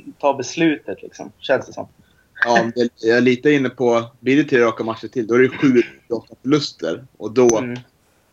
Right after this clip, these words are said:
Speaker 2: Kän-, då kommer ju verkligen folk att protes-, protestera. Det kommer ju
Speaker 1: Mm.
Speaker 2: börja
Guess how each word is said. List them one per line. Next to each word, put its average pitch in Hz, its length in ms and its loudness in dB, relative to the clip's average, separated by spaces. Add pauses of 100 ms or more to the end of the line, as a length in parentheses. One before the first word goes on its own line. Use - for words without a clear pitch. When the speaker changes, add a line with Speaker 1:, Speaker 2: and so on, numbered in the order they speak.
(380)
Speaker 2:
Kän-, 117 180 -2
då 117 60 -2
kommer 113 320 -2
ju 107 120 2
verkligen 104 520 -2
folk 98 340 -4 (240)
att - 160 -14
protes-, - 420 -10
protestera. 98 680 0 (260)
Det 107 180 0
kommer 107 200 0
ju 104 60 4
Speaker 1:
Mm. 104 100 2
Speaker 2:
börja 95 160 2